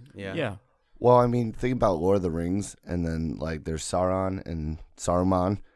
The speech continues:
Speaker 3: and then they cut out Saruman's death in the third m-, movie. It's only in the extended
Speaker 2: Oh, yeah.
Speaker 3: edition. And
Speaker 1: Really?
Speaker 3: he's a pretty big plot point. <laughs>
Speaker 2: <laughs>
Speaker 3: That's just like, they're like, "Nah."
Speaker 2: Yeah,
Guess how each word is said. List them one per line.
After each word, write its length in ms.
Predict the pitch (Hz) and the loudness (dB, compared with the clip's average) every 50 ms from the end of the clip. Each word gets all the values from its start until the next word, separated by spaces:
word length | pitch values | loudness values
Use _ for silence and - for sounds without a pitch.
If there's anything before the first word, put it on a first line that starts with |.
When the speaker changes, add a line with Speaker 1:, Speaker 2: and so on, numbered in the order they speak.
| _ _ _ _ _ _ | _ _ _ _ _ _
Speaker 3:
and 160 | - 92 90 90 | -4 -2 -2 -2
then 180 | 87 82 82 | -2 -2 -2
they 100 | 82 85 | -4 -6
cut 320 | - - - - 95 85 92 | -6 -6 -2 -2 0 0 2
out 240 | 90 82 - - | 0 -2 -4 -6
Saruman's 680 | - - - 87 87 90 90 92 90 82 85 85 80 - | -10 -4 -2 0 0 2 2 0 0 -2 -2 -4 -6 -10
death 420 | - - 90 85 87 90 - - - - _ _ - - | -8 -6 -4 -4 -4 -6 -8 -12 -20 -20 _ _ -12 -8
in 140 | 85 82 80 | -8 -6 -6
the 100 | 80 73 | -8 -10
third 320 | - - 80 78 78 78 80 | -8 -6 -6 -4 -4 -6 -6
m-, 140 | 80 - - _ _ | -10 -10 -12 _ _
movie. 400 | 82 85 85 85 85 95 98 95 - _ _ _ _ _ _ _ _ _ _ _ _ _ - | -8 -6 -6 -4 -4 -6 -6 -8 -12 _ _ _ _ _ _ _ _ _ _ _ _ _ -16
It's 120 | 80 - 82 | -10 -8 -6
only 240 | 80 80 80 80 80 | -6 -4 -4 -4 -4
in 120 | 80 82 | -4 -4
the 160 | 82 80 80 | -4 -6 -6
extended 240 | 78 73 147 139 131 | -4 -4 -2 0 0
Speaker 2:
Oh, 200 | 131 131 123 117 | 0 0 0 0
yeah. 100 | - - 110 113 113 110 107 | -2 -2 -2 -2 0 0 -2
Speaker 3:
edition. 80 | 107 101 - - - - 87 | -2 -4 -8 -14 -20 -10 -6
And 80 | 87 107 | -4 0
Speaker 1:
Really? 100 | 117 143 175 | 2 2 2
Speaker 3:
he's 100 | 180 160 | 4 6
a 100 | 143 117 | 4 4
pretty 460 | - - _ - 135 147 151 139 131 120 | 4 -2 _ 0 2 2 4 2 0 -2
big 320 | - - 120 123 95 - | 0 0 0 0 0 0
plot 280 | - 110 120 117 - - | 2 6 6 6 4 2
point. 240 | - 113 113 - 107 | -2 -4 -2 2 2
<laughs> 160 | 233 - - | 0 2 2
Speaker 2:
<laughs> 0 | |
Speaker 3:
That's 880 | 233 - 147 240 220 208 233 214 233 156 185 233 190 - - - 170 127 | 0 2 2 2 2 0 -2 -2 -2 -4 -2 -2 -2 0 0 0 0 2
just 200 | 165 160 151 127 | 2 2 2 4
like, 240 | 131 123 123 117 - - - | 4 4 4 2 0 -4 -2
they're 140 | 120 120 | 0 2
like, 280 | 110 113 120 117 - - | 2 2 2 0 -2 -2
"Nah." 240 | 156 - - 107 - - - - - - 120 | -2 -2 -2 -4 -8 -8 -16 -20 -20 -12 -10
Speaker 2:
Yeah, 200 | 123 120 113 | -10 -10 -10